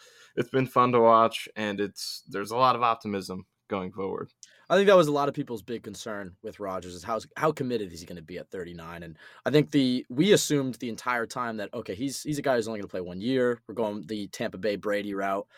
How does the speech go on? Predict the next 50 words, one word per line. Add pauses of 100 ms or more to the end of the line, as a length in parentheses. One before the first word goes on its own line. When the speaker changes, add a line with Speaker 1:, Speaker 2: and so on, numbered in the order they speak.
(140)
Speaker 2:
try
to
win
the
Super
Bowl.
If
not, (600)
you
know,
they
have
to
eat
a
big
cap
hit. (800)
But,
um, (540)
seeing
how
committed
he
is (260)
and
the
way
he's
talking
about
how
reinvigorated
he
feels,
and
you
can
see
in
his
face,
I
mean,
he
looks
like
five
years
younger.